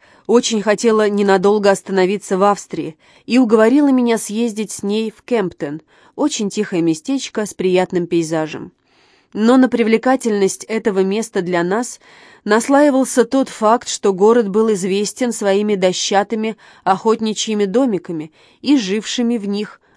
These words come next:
оккультистами. Доктор Франц Гартман проживал там. И так как мы думали, что нам следовало бы получше познакомиться с ним,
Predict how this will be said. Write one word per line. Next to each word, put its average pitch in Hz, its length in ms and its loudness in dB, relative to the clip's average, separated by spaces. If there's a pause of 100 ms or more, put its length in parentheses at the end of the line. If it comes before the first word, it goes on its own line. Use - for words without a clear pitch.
оккультистами. 180 1000 -2 (640)
Доктор 208 520 2
Франц 214 560 0
Гартман 190 600 -2 (300)
проживал 170 560 0
там. - 340 -6 (600)
И 202 60 -4
так 302 200 2
как 294 200 0
мы 262 180 4
думали, 233 360 2
что 214 180 -4
нам 214 160 0
следовало 208 560 0
бы 190 180 2
получше 208 480 0
познакомиться 175 760 -2
с - 120 -10
ним, 160 260 -4